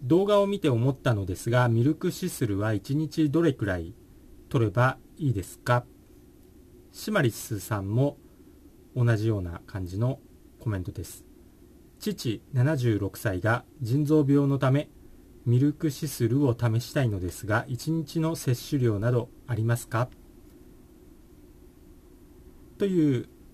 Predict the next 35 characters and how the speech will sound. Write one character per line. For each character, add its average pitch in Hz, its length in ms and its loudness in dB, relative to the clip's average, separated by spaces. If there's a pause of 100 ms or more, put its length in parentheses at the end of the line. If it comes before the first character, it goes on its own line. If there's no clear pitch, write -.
(120)
質 - 280 -8
問 127 320 2
で 117 120 2
す - 100 -10
ね。 107 80 -2
あ 98 60 -4
り 90 80 -6
が 92 80 -6
と 90 100 -10
う 82 60 -10
ご 95 100 -8
ざ 82 220 -8
い 82 80 -8
ま 87 280 -4
す。 - 200 -10 (1600)
ま 214 140 2
ず 165 80 0
ミ 127 160 6
ル 165 100 4
ク 214 140 -4
シ 220 180 -4
ス - 180 -4
ル 104 120 0
っ - 20 -20
て - 160 -8
い 98 80 -2
う 90 40 -4
の 85 180 -6
は、 92 300 -4 (580)
消 208 340 -2
化 208 160 0
体 196 240 0
の 151 300 -2 (180)
脱 127 160 2 (140)
解 151 260 0